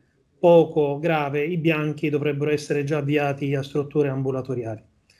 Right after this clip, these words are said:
Tutto questo non è chiaramente, non è chiaramente sufficiente a stratificare, a stratificare il rischio. Il problema dei tempi d'attesa viene,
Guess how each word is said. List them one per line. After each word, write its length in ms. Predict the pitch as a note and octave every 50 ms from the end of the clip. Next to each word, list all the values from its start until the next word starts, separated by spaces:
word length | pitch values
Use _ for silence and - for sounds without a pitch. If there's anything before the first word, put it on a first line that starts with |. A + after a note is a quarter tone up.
| _ _ _ _ _ _ _ _ _ _ _
Tutto 280 | - G3 - - F3+ D#3
questo 260 | F#3+ F#3+ - - F3+
non 140 | E3 D#3+ E3+
è 80 | E3
chiaramente, 1120 | E3 - E3+ D#3 D#3+ D#3+ D#3+ D#3+ D#3+ D#3 - _ _ _ - E3 D#3+ E3 D3+ D3 D3 D3 D3
non 200 | D3+ D3+ D#3 D#3
è 100 | E3+ E3+
chiaramente 480 | E3+ - F3 D#3+ D#3 E3 E3 E3 E3 D#3+
sufficiente 640 | D3+ - D#3+ D3 - E3 - - F3 D#3+ D3 D#3
a 40 | D3
stratificare, 680 | C#3+ - D#3 C#3+ - D3 - - - D#3 D3 C#3+ C#3+
a 100 | C#3 C#3
stratificare 560 | C#3 - - C#3+ - D#3 - - E3 D#3 C#3+ C#3
il 60 | C3
rischio. 540 | C#3 C3+ A2+ - - - D#3+ F3 - - - _ _ _ _ _ _ _ _ _ _ _ _ _
Il 220 | - G#3+ A3+ G#3+ A3+
problema 420 | A3+ G#3 F3+ F3 G3 G#3+ G3 F3+
dei 140 | D#3+ E3 D#3+
tempi 300 | F3 G3 F#3+ - F3 E3+
d'attesa 580 | F#3 G#3 G#3 G#3 - E3+ E3+ E3+ F3 F3 G3+
viene, 680 | G3 E3 E3 F3+ F#3 F#3 F3 D#3+ D3+ D3 C#3 C#3 C#3